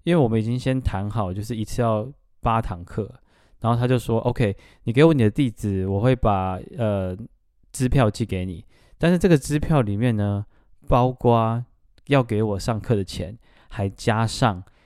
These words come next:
要给他这个保姆，就是这个 caregiver 的钱，加上还要他女儿吃饭的钱。”他跟我说，“你收到这个支票之后呢，你就要赶快去兑现，然后你把它拿出来之后，在上课的时候，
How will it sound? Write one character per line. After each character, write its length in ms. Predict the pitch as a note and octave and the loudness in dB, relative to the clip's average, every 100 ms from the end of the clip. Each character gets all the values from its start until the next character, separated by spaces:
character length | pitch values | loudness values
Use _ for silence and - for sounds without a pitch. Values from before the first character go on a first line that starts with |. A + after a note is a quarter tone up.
| _ | _
要 100 | C3+ | -6
给 220 | C3 G2 F2+ | -4 -6 -4
他 200 | A2+ B2 | -4 -2
这 80 | |
个 100 | F#3 | 2
保 280 | C#3 G#2+ F#2 | 2 2 -2
姆， 300 | A2 A#2 G2+ - _ _ | -2 -4 -6 -18 _ _
就 100 | A#2 | -10
是 140 | A#2 | -4
这 80 | B2+ | -2
个 60 | A#2 | -2
caregiver 560 | - B2+ B2+ C3 B2 | 0 2 2 0 0
的 80 | F#2+ | -2
钱， 220 | - G2+ G#2 _ _ _ | -4 -10 -12 _ _ _
加 180 | C#3 C3 | 0 0
上 220 | D3+ B2 | 2 0
还 140 | G#2 | 0
要 200 | G#2 A#2 | 0 0
他 240 | A2 A2+ A2+ | 0 0 0
女 220 | A#2 G2 | 0 -2
儿 100 | F#2+ | -4
吃 200 | G2+ - | -6 -6
饭 200 | A2+ A2+ | -2 -2
的 80 | F2+ | -2
钱。” 220 | - - _ _ - - _ | -10 -14 _ _ -20 -20 _
他 140 | - | 0
跟 100 | D#3+ F#3 | 4 4
我 80 | |
说 140 | B2 C#3+ | 4 2
，“你 100 | A2+ | 0
收 320 | F#2 - C3+ | -4 0 2
到 240 | C#3+ D3+ A#2+ | 4 2 2
这 140 | B2+ | 0
个 300 | A#2+ G#2+ G2+ | 0 -2 -2
支 180 | G2 B2 | -4 -4
票 220 | A#2+ B2 | 0 0
之 160 | G2+ G#2 | 0 -2
后 120 | A2 | -2
呢， 200 | G2+ G2 G2 _ _ _ _ | 0 -2 -6 _ _ _ _
你 140 | - A#2 | -4 2
就 60 | |
要 60 | D3 | 2
赶 140 | C#3 | 0
快 140 | G2 A2+ | -2 -2
去 240 | B2 B2+ | -2 -4
兑 240 | A2+ A#2+ G2 | 0 0 0
现， 260 | - G#2+ - | -4 -8 -8
然 100 | G#2+ | -6
后 60 | A2 | -4
你 180 | A#2 G2 | -4 -6
把 140 | - | -4
它 80 | A2 | -4
拿 180 | C3 A2 | 0 -2
出 140 | - | 0
来 120 | C3 | -2
之 140 | G#2 A2 | 0 -2
后， 100 | A#2 | -2
在 140 | A#2+ | -2
上 240 | A#2 C#3 A2+ | -4 -4 -4
课 140 | A#2+ | -4
的 80 | G2 | -6
时 160 | - | -6
候， 160 | G2 F#2 | -8 -8